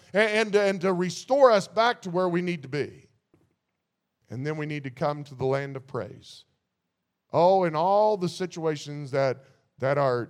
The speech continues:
that are going on in our lives, and even as I mentioned that cross, that, that we could write those things on and walk away,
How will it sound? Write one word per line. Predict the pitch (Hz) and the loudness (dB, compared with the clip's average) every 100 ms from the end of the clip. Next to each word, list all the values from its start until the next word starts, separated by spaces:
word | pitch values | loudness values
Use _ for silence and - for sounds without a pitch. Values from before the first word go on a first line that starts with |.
| - | -6
that | 143 135 | -4 -2
are | 131 | -4
going | 123 165 190 | -6 -6 -4
on | 175 180 | -2 -2
in | 170 | -4
our | 156 147 | -4 -4
lives, | 147 143 123 120 | -2 -2 -6 -8
and | 127 | -10
even | 147 190 170 | -10 -8 -8
as | 147 | -6
I | 147 | -6
mentioned | 139 165 - 143 | -6 -10 -10 -10
that | 135 127 | -8 -10
cross, | - 160 151 123 - | -4 0 0 -2 -4
that, | 147 139 - - _ | -6 -6 -8 -20 _
that | - | -4
we | 151 | -4
could | 165 143 | -2 2
write | 190 214 - | 2 2 -2
those | 180 160 - | -4 -4 -6
things | 180 175 147 | -8 -6 -4
on | 175 165 143 | -2 0 -2
and | 131 | -6
walk | 135 175 165 | -4 -2 -2
away, | 147 156 151 139 | -2 0 0 -2